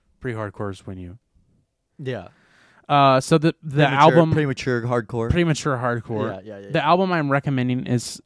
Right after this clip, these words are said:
Speaker 1: uh, from two thousand eight. It's called Somewhere at the Bottom of the River Between Vega and Altair. Altair.
Speaker 2: Oh. Oh,
Speaker 1: That's
Speaker 2: yeah.
Speaker 1: the other thing that these early two thousands post-hardcore bands like to do is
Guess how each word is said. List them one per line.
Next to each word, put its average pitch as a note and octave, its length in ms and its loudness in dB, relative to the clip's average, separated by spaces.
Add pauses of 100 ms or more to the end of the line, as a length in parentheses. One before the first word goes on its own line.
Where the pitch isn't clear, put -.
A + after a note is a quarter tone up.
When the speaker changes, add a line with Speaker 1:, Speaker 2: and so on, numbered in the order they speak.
(220)
Speaker 1:
uh, A2+ 240 2
from B2 220 -4
two - 140 -4
thousand D3 340 0
eight. G#2 260 -6 (180)
It's - 160 -10
called A#2+ 320 -4
Somewhere E3+ 560 -2
at C#3 180 -4
the B2+ 60 -6
Bottom C#3+ 420 0
of B2 160 -6
the A#2 80 -2
River C3 320 -6
Between B2 480 -8
Vega D3 640 0
and B2+ 260 -4
Altair. G#2+ 760 -6
Altair. G#2+ 680 -10 (180)
Speaker 2:
Oh. G#2+ 280 -10 (280)
Oh, A2 240 -16
Speaker 1:
That's F#3 240 0
Speaker 2:
yeah. G#3+ 40 -4
Speaker 1:
the G3+ 120 -2
other F3 100 -2
thing C#3+ 220 -8
that B2 240 -8
these A#2+ 420 -6
early A#2+ 240 -2
two C3+ 120 -10
thousands A#2 300 -4
post-hardcore A2 640 -6
bands G2 300 -8
like G2 140 -10
to G#2 60 -16
do G2 220 -8
is F#2+ 320 -10